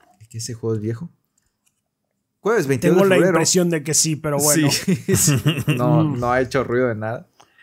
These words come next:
Speaker 2: Ajá.
Speaker 1: El veintidós de febrero sale Corporation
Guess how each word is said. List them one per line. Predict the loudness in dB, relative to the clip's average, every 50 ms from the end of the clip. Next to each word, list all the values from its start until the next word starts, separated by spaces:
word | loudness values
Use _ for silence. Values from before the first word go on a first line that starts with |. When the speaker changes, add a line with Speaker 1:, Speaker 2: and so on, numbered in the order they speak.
| _ _ _ _
Speaker 2:
Ajá. | -6 -4 -2 0 2 2 2 2
Speaker 1:
El | 2 0 0
veintidós | 0 -2 -2 -2 -2 -2
de | -2
febrero | 0 0 0 0 2 0 0 0 0 0 0
sale | 0 0 0 0 0 2 2 0 0
Corporation | 0 -2 -2 0 0 0 0 0 0 -2 0 0 0 0 0 -2 -4 -10